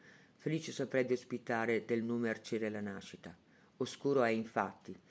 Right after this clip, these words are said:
ignoto quasi il mio nome fra gli uomini. Famosa e onorata, invece così diverrei." Come evidenzia Guido Maria Stelvio Mariani di Costa Sancti Severi, appena nato, Chintios già aveva con sé il grande arco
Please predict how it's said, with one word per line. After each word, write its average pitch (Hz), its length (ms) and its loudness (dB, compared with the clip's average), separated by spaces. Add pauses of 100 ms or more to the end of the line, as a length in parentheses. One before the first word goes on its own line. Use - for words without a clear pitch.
(220)
ignoto 127 360 0
quasi 117 280 2
il 113 80 0
mio 113 140 -2
nome 110 260 0
fra 110 200 -4
gli 110 80 -2
uomini. 98 420 -4 (340)
Famosa 131 520 4
e 123 40 2
onorata, 107 540 -2
invece 110 480 -2
così 117 340 -4 (160)
diverrei." 95 640 -4 (680)
Come 160 200 4
evidenzia 156 720 10
Guido 147 320 6
Maria 143 500 8 (140)
Stelvio 131 500 6
Mariani 127 360 6
di 123 120 4
Costa 123 300 -2
Sancti 120 380 0
Severi, 117 520 2 (360)
appena 160 360 4
nato, 143 380 4
Chintios 170 720 2
già 160 180 6
aveva 156 320 8
con 143 220 0
sé 143 160 4
il 139 60 2
grande 127 300 4
arco 117 460 2